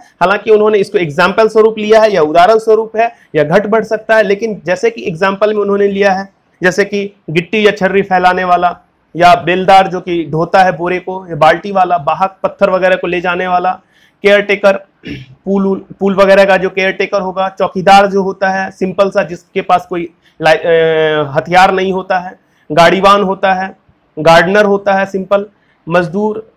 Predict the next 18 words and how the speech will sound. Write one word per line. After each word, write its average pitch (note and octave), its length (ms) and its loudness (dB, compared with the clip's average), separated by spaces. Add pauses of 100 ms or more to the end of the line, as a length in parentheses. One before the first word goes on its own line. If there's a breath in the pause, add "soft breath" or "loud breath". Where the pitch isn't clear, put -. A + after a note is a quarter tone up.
ये A#3 120 0
सारे B3 300 4
जो A#3 140 0
हैं, A#3 180 -2
पेट्रोल A3 480 2
भ-, E3+ 160 -4
जो F#3+ 160 2
भरता G3 260 0
है F#3+ 60 0
पेट्रोल G3 400 -2
मैन, G3+ 220 -8 (540)
कहीं F3+ 160 0
पे G3+ 120 -4
तलाशी F#3 460 2
वगैरह G3 280 2
लेता F#3+ 280 -2
है F#3+ 140 0
जो F#3+ 340 -6